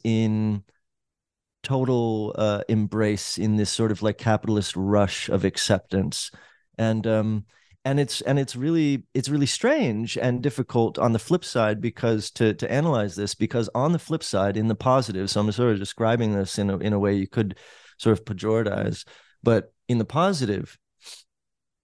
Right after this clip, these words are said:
money already runs politics, has forever, right? Now,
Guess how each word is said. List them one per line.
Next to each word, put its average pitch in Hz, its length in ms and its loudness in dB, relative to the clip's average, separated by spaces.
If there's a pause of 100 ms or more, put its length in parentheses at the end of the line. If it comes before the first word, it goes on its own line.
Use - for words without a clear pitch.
(1160)
money 170 320 0
already 120 540 2
runs 104 960 0
politics, - 560 0
has 104 340 2
forever, 98 720 -2 (240)
right? 98 260 0 (640)
Now, 120 520 -2